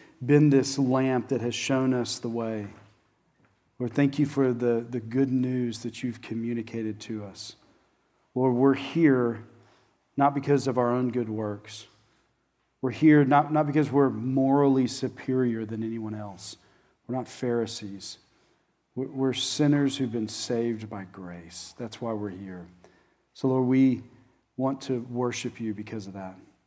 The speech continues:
We also want to, we want to know you better. We want to know the ways that we're to live so that not only we can be faithful to you, it's our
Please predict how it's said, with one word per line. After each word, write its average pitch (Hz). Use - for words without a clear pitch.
We 139
also 139
want 131
to, 117
we 139
want 139
to 123
know 123
you 120
better. 104
We 117
want 135
to 120
know 139
the 131
ways 131
that 139
we're 131
to 127
live 139
so 143
that 131
not 139
only 135
we 123
can 123
be 117
faithful 147
to 147
you, 135
it's -
our 110